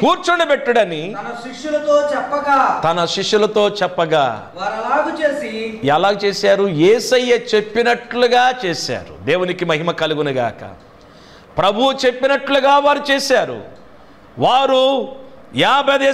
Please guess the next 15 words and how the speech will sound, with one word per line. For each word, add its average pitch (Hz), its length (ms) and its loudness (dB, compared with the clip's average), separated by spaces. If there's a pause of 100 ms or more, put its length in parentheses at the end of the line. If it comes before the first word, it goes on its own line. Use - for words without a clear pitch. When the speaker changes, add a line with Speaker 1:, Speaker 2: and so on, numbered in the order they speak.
(160)
Speaker 1:
మందిని 269 460 2
చొప్పున 262 600 0
క్రమముగా 320 680 0
కూర్చోబెట్టమన్నాడు. 254 960 0
క్రైస్తవ 285 640 0
సంఘానికి 285 560 0
ఉండవలసింది 247 920 0 (640)
క్రమం 208 360 2
ఉండాలి. 175 420 0 (1080)
క్రైస్తవ 277 480 2
విశ్వాసి 269 640 2
క్రమశిక్షణ 302 760 0
కలిగి 311 240 0
జీవించాలి. 214 720 0 (760)
క్రైస్తవ 294 840 0